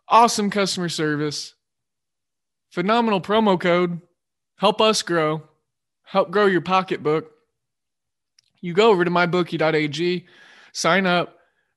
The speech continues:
use promo code hoopball. Don't sign up for any rollover stuff, no bonuses.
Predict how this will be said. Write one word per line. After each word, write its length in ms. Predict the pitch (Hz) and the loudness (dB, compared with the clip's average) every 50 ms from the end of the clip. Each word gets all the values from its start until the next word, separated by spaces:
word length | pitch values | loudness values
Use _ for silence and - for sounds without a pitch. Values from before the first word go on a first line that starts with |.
| _ | _
use 220 | - 165 196 208 196 | -6 -4 -4 -2 -2
promo 320 | - 208 202 202 196 185 | 0 0 0 0 0 -2
code 200 | 180 190 180 170 | 0 -2 0 2
hoopball. 560 | 165 180 180 175 139 156 151 151 151 147 - _ _ _ _ _ _ _ - | 4 2 2 2 2 2 2 2 0 -2 -6 _ _ _ _ _ _ _ -6
Don't 260 | 156 196 220 254 233 | -2 0 0 0 0
sign 280 | 196 - 240 233 226 226 | -2 -2 0 0 2 2
up 100 | 226 - | 0 -2
for 140 | - - 214 | -2 -2 -2
any 160 | 214 214 208 | 0 0 0
rollover 520 | 202 202 202 196 190 190 190 175 180 190 | 2 2 4 4 4 2 2 0 0 -2
stuff, 400 | 180 - - 175 170 170 165 165 | -2 -2 -2 0 0 0 -2 -4
no 240 | 170 170 175 190 190 | -4 -2 0 0 0
bonuses. 840 | 185 170 180 180 185 185 180 170 - 185 180 175 170 160 147 - | 0 0 0 0 0 -2 -4 -4 -2 -2 -2 -2 -2 -4 -6 -10